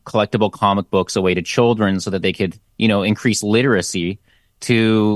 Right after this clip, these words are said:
leadership that carries the vibe of more like professional wrestlers, right? And, uh, that, that kinda sets a tone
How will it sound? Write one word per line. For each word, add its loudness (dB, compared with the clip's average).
leadership 0
that 0
carries 0
the 0
vibe 0
of -2
more 2
like 0
professional -2
wrestlers, -4
right? 0
And, 2
uh, 2
that, -2
that -2
kinda 0
sets -2
a -2
tone -2